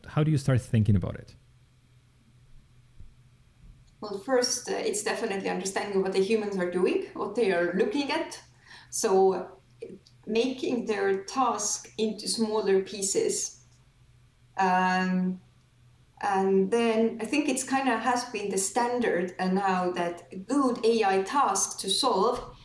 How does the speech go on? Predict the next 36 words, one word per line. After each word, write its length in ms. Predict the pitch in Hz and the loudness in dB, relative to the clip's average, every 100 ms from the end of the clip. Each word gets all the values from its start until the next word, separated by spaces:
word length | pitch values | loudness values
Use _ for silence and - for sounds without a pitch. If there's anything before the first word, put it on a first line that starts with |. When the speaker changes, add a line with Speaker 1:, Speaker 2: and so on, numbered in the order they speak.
| - - | -20 -6
Speaker 2:
is, 380 | 214 202 202 - | -2 0 -2 0
uh, 80 | 185 | 0
something 520 | 190 269 302 - 240 | 2 2 0 0 0
that 140 | 190 190 | 2 0
humans 480 | - 262 247 - - | 0 0 0 -2 -4
can 220 | 185 190 | 0 2
do 420 | 190 233 190 - | 4 4 4 2
with 180 | 190 196 | 2 2
one 160 | 220 202 | 2 0
second. 460 | 226 196 190 - - - _ - - - _ _ _ _ - | -2 -4 -6 -10 -16 -20 _ -20 -20 -20 _ _ _ _ -6
It's 180 | 190 196 | -4 0
like, 280 | 180 180 - | -2 -2 -2
if 340 | 294 320 - | -2 -2 -2
I 120 | 240 285 | -2 0
can 220 | 285 233 | 0 0
do 180 | 240 214 | 2 0
something 400 | 220 220 214 190 | -2 -4 -4 -2
with 160 | 180 | -4
one 160 | 185 180 | -4 -4
second, 480 | 302 392 466 392 - | -4 -2 0 0 -2
it's 160 | - | 0
really 280 | 262 262 254 | 0 2 2
good 360 | 247 220 196 - - | 2 2 0 -10 -4
thing 320 | 208 196 190 | 0 0 0
to 160 | - 190 | -4 0
do. 240 | 190 - - - _ - - _ - | 0 0 -6 -20 _ -20 -20 _ -2
But 300 | 208 202 - - - _ | -2 -2 -8 -20 -20 _
now 240 | 196 226 247 | -6 -2 0
the 100 | 247 | 0
question 360 | - - - | 0 0 2
Speaker 1:
Something 160 | 156 143 | 4 4
Speaker 2:
is, 100 | 190 | 4
if 80 | 135 | 4
Speaker 1:
simple. 100 | - | 0
Speaker 2:
we 80 | - | -2
had, 220 | 190 - | -2 -2